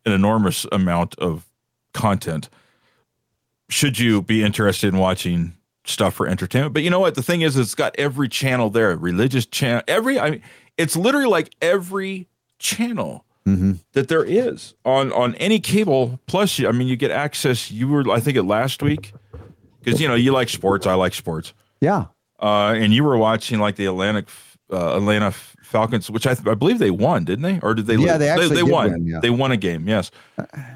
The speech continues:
Speaker 1: Um, anyway, you were able to watch it on the local Atlanta, uh, uh,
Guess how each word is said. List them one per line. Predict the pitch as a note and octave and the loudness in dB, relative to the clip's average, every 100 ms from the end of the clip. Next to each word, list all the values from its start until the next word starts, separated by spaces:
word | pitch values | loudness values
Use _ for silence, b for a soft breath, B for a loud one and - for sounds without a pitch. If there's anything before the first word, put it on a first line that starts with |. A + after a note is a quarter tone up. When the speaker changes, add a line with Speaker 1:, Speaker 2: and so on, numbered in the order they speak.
| - | -4
Speaker 1:
Um, | G#2 G2+ G2+ | 0 2 0
anyway, | D3+ F3+ B2 F#2+ | 0 0 2 2
you | F#2+ C#3 | 2 2
were | C#3 | 4
able | C3 | 2
to | A2+ | 2
watch | F#2+ A2 - | 2 2 0
it | A2 | 0
on | G2 | 0
the | G2 | 0
local | F#2 F#2+ G#2+ A2+ E2 | 0 0 2 2 2
Atlanta, | F#2 F2 F#2+ F#2+ A2+ G#2 G2+ G2 - | 0 0 -2 0 2 2 0 -6 -4
uh, | F2+ F2+ F2 E2+ E2+ - | 0 0 0 -2 -4 -4
uh, | D2 D#2 | -4 -6